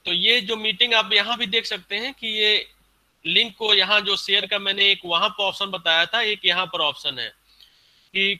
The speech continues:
copy हम करेंगे और इस link को email के through या WhatsApp के through कहीं भी paste कर,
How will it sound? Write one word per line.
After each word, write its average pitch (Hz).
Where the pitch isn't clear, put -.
copy 214
हम 208
करेंगे 185
और 175
इस 175
link 202
को 196
email 185
के 190
through 190
या 185
WhatsApp 175
के 180
through 185
कहीं 175
भी 180
paste -
कर, 160